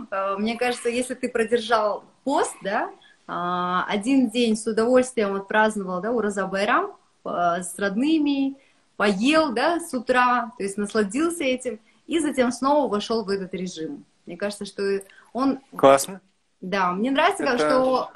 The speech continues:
Speaker 1: что Рамадан держит тебя в тонусе, да, то есть ты учишься контролировать, э, то есть там, я вот привыкла, утром умылся, зубы почистила, всё, ты не думаешь о еде целый день.
Speaker 2: Да, очень удобно.
Speaker 1: Удобно. И понимаешь, что, оказывается, так-то можно жить,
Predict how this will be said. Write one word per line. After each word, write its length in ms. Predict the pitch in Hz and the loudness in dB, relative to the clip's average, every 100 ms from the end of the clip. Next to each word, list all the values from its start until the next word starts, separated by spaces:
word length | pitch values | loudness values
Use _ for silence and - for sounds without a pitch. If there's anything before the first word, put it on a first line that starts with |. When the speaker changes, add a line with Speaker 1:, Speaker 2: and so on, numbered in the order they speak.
| - | -14
Speaker 1:
что 220 | 220 - 254 | -8 -2 0
Рамадан 520 | 247 254 285 381 339 | 2 2 4 4 2
держит 320 | 262 285 269 | 0 -2 -6
тебя 220 | 220 220 220 | -4 -2 -2
в 140 | - | -2
тонусе, 440 | 277 240 190 - | -2 0 -2 -6
да, 260 | - 196 311 | -10 -8 -6
то 120 | 294 | -6
есть 200 | 190 - _ - _ | -10 -12 _ -20 _
ты 80 | - | -4
учишься 420 | 269 320 285 214 226 | 0 0 -2 -4 -2
контролировать, 960 | 220 220 226 226 311 320 240 220 - | -2 0 0 0 0 0 0 -2 -4
э, 60 | 196 | -6
то 300 | 190 185 180 | -4 -2 -4
есть 180 | 190 180 | -6 -8
там, 260 | 185 175 175 - _ | -6 -6 -8 -18 _
я 140 | 208 311 | 4 4
вот 120 | 311 | 4
привыкла, 540 | 339 330 - 185 160 - | 2 2 0 -2 -2 -4
утром 360 | 233 247 233 | -4 0 2
умылся, 680 | 247 285 403 466 - 359 359 370 _ _ - | 2 2 0 -2 -2 0 0 -6 _ _ -8
зубы 300 | 208 247 262 | -2 -2 0
почистила, 640 | 226 220 311 392 - 233 | -2 -2 -2 -4 -2 -4
всё, 220 | 220 262 240 | -2 0 0
ты 140 | 254 | 2
не 140 | 254 277 | 2 2
думаешь 440 | 320 392 302 - | 0 0 0 -2
о 60 | 226 | -2
еде 400 | 220 185 330 392 | -2 -4 -6 -6
целый 300 | 269 262 269 | -6 -4 -4
день. 180 | 220 247 | -2 6
Speaker 2:
Да, 260 | 131 113 - - | 6 6 0 0
очень 340 | 175 170 160 | 0 0 0
удобно. 300 | 131 104 92 _ _ _ _ | 0 -2 -8 _ _ _ _
Speaker 1:
Удобно. 540 | 226 220 320 214 190 - | -6 0 2 2 -2 -6
И 440 | - 269 285 285 285 | -2 2 4 2 0
понимаешь, 380 | 269 277 440 - | 0 2 2 0
что, 180 | 269 233 | 0 0
оказывается, 420 | 240 349 330 - | 2 0 -2 -4
так-то 220 | 262 262 | -4 0
можно 380 | 269 403 294 196 | 2 2 0 -2
жить, 340 | 185 170 - | -4 -10 -12